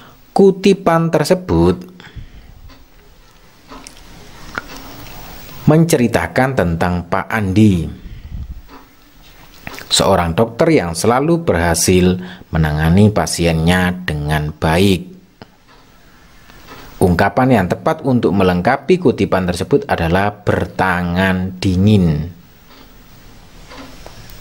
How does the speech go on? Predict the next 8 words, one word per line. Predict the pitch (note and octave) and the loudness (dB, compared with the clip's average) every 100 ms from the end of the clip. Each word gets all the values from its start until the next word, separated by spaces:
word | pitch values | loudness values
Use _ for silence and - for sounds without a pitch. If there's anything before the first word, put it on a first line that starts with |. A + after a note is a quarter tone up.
| - - - - | -18 -16 -6 0
yang | F2 E2 E2+ | 0 0 0
berarti | F2 D2+ - - B2 C3 - - | 0 0 -4 2 4 4 -2 -2
selalu | - E2+ D#2 F2 F#2+ G2 G#2+ G#2 A2 - - F#2 | 0 2 0 0 0 2 2 0 -4 -14 -4 -2
berhasil, | F2 F2 - D2+ E2 E2 D#2 D#2 - A2+ F2+ D#2 - - - - | 0 0 -2 -4 -2 -2 -4 -2 2 2 2 -2 -6 -16 -18 -6
sehingga | - F#2 D#2+ D2+ F2+ | 2 2 2 0 -2
jawabannya | - D2+ D2 D2+ D2+ F2 E2+ | 0 -2 0 -2 0 0 0
adalah | F2+ D#2+ C#2+ D#2+ F2 F2+ - _ - _ - | -2 -2 -2 -2 -4 -6 -18 _ -20 _ -6
A. | A2 F2 D#2 D2+ | -4 -2 -6 -14